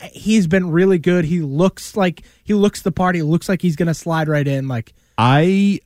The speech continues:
Speaker 2: other than he's given up some catches, which
Speaker 1: Yeah.
Speaker 2: happens.
Speaker 1: It's
Speaker 2: It's,
Speaker 1: your
Speaker 2: it's
Speaker 1: corner. You
Speaker 2: modern
Speaker 1: get thrown
Speaker 2: N F L.
Speaker 1: at. It
Speaker 2: Right.
Speaker 1: happens.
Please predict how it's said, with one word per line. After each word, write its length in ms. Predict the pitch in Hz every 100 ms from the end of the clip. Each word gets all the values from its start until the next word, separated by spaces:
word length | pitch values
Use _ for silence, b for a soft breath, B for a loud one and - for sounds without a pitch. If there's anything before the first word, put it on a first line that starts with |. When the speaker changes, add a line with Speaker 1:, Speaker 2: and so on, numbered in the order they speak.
| -
Speaker 2:
other 300 | 202 254 294
than 260 | 233 214
he's 260 | 165 170 127
given 240 | - 151 147
up 100 | 151
some 200 | - 120
catches, 480 | 127 120 139 135 -
which 120 | 226
Speaker 1:
Yeah. 140 | 165 - -
Speaker 2:
happens. 500 | 113 95 104 104 -
Speaker 1:
It's 220 | 170 -
Speaker 2:
It's, 220 | 123 - 165
Speaker 1:
your 140 | 160
Speaker 2:
it's 120 | 143 139
Speaker 1:
corner. 240 | - -
You 60 | 156
Speaker 2:
modern 200 | 160 143
Speaker 1:
get 140 | 139
thrown 220 | 185 185
Speaker 2:
N 40 | 170
F 60 |
L. 80 | 101
Speaker 1:
at. 100 | 101
It 40 |
Speaker 2:
Right. 160 | 139 120
Speaker 1:
happens. 440 | 160 117 95 -